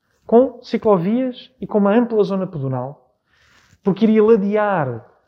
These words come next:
hum, o Museu Nacional de Arte Antiga, iria devolver uma nova centralidade à Praça do doutor José Figueiredo e iria permitir, inclusivamente, que todos os residentes ali tivessem um acesso garantido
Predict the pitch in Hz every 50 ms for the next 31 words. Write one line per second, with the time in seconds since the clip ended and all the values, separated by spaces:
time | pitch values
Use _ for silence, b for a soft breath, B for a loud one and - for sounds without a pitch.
0 | _ _ 165 147 143 135 131 131 127 135 - - 185 185 190 165 190 185 175 165
1 | 180 170 160 151 147 135 131 143 135 131 - 139 135 139 170 180 180 _ - -
2 | - 185 196 202 214 220 185 190 240 226 202 220 220 208 190 170 196 240 233 220
3 | 208 202 202 202 202 185 180 190 - - 185 170 160 175 170 165 165 151 170 170
4 | 165 156 143 123 117 117 113 b b b b b b _ - 160 160 156 151 143
5 | 127 123 123 123 - - - _ - 170 165 160 156 - - 151 151 151 151 147
6 | - 156 143 131 131 147 135 135 - 135 131 123 127 127 151 180 - _ _ _
7 | _ _ _ _ _ _ _ _ _ _ _ _ _ _ 190 196 208 202 202 208
8 | 208 196 220 214 220 214 - - 208 220 214 - - 208 196 185 165 - 170 165
9 | 160 170 160 170 165 170 175 180 190 185 190 - _ - - _ _ - 190 190
10 | 180 165 147 131 131 - - _ _ - 240 240 233 190 180 208 185 165 160 170
11 | 156 180 170 156 170 170 156 - - 147 151 175 175 - 185 170 185 180 180 196
12 | 190 185 180 185 - 190 185 - 180 180 185 185 185 175 156 139